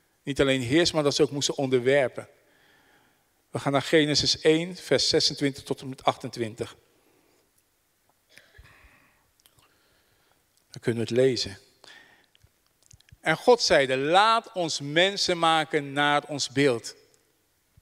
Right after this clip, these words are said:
Naar ons beeld. Dus dat we op hem lijken.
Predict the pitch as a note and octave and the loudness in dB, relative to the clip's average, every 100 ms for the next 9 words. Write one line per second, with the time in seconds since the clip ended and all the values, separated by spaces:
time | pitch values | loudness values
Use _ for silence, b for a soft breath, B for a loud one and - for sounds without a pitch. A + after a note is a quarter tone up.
0 | _ - B2+ C3 D3+ D3 D#3+ C#3+ A2+ - | _ -4 -4 -2 -6 0 4 4 0 -12
1 | - _ _ _ _ _ _ _ _ _ | -18 _ _ _ _ _ _ _ _ _
2 | _ _ _ _ _ A#2+ A2+ A2 C3 C3+ | _ _ _ _ _ -8 -6 -4 -2 0
3 | C#3+ E3 A#2+ - | 2 2 0 -6